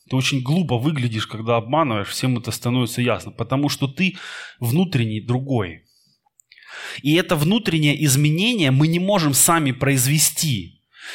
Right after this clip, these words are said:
Мы не можем подсмотреть за христианами, там, за святыми людьми,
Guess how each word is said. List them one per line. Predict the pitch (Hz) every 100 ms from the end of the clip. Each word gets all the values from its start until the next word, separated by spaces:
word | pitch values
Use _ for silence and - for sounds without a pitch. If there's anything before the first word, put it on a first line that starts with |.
| -
Мы | 147
не | 175
можем | 202 233 165 135
подсмотреть | - 143 - 165 - 190 151
за | 123
христианами, | 131 139 - - 196 269 175 123 110 - - - -
там, | - 104
за | 120
святыми | 131 139 170 190 175 139
людьми, | 123 135 160 247 277